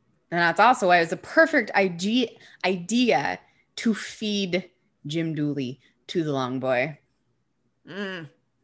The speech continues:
Speaker 1: Yes.
Speaker 2: That was satisfying.
Speaker 1: God, that was so
Speaker 2: <laughs>
Speaker 1: satisfying. But, um, God, the, the
Speaker 2: Kudos to
Speaker 1: actor.
Speaker 2: the actor, by the way. We're
Speaker 1: Oh.
Speaker 2: all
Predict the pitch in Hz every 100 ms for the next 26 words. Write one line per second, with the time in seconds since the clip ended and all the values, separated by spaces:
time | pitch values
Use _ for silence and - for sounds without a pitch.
0 | _ _ - 151 156 131 - 175 175 175
1 | 185 214 226 _ _ _ _ _ - 208
2 | 202 185 160 147 170 107 151 - - 285
3 | 190 185 180 196 175 185 196 180 185 202
4 | - 233 220 202 185 202 247 214 190 214
5 | 208 208 - 349 214 220 277 220 208 233
6 | - - 190 175 170 185 190 196 247 269
7 | 302 311 302